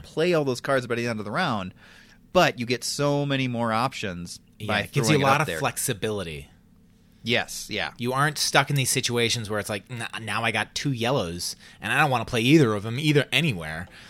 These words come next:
Speaker 2: You know, you have, it's just like, "Well, I can play, you know, another green, or I could play a blue." Like, the blue is a good, I think blue kind of is a good thing to play, the, the agents, is when
Speaker 1: Mm-hmm.
Speaker 2: you, you don't mind playing something to blue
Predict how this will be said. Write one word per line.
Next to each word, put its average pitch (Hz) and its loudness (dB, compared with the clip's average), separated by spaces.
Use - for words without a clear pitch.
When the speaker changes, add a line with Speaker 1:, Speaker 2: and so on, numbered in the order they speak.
Speaker 2:
You 110 -8
know, 101 -4
you 101 -6
have, 110 2
it's 104 -10
just 110 -6
like, 110 -6
"Well, 127 0
I 95 -2
can 101 -14
play, 95 -6
you 90 -8
know, 95 -6
another 92 -6
green, 131 2
or 113 -4
I 143 0
could 139 -6
play 131 0
a 123 0
blue." 120 0
Like, 92 -6
the - -4
blue 180 4
is 185 6
a 220 4
good, 180 4
I 156 -4
think 226 -4
blue 143 6
kind 160 -2
of 147 0
is 127 -2
a 117 -4
good 110 -4
thing 107 -6
to 98 -6
play, 92 -4
the, 80 -8
the 73 -12
agents, 117 -4
is 110 -4
when 123 0
Speaker 1:
Mm-hmm. 127 -4
Speaker 2:
you, 120 -6
you 131 0
don't 170 6
mind 131 2
playing 107 -2
something 92 -6
to - -8
blue 71 -10